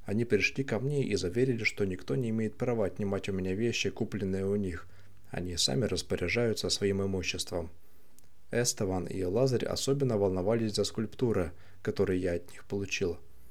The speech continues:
Правда, Лазарь считал, что мне достаточно призвать на помощь своего Аку-Аку, и тогда никто ничего не тронет на моём корабле. Бургомистр страшно расстроился,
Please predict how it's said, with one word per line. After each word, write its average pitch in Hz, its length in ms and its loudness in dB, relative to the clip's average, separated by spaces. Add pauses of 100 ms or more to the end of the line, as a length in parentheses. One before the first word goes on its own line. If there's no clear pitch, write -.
(360)
Правда, 135 420 4
Лазарь 110 540 4
считал, 117 480 2
что - 220 -2
мне 90 180 2
достаточно 107 640 2
призвать 110 440 0
на 104 80 0
помощь 120 360 0
своего 104 400 4
Аку-Аку, 101 680 0 (420)
и 104 60 -4
тогда - 320 0
никто 135 320 0
ничего 110 340 -2
не 98 80 -4
тронет 113 420 -2
на 101 60 -4
моём 92 240 -2
корабле. 90 480 -4 (720)
Бургомистр 117 640 0
страшно 120 460 0
расстроился, 104 760 0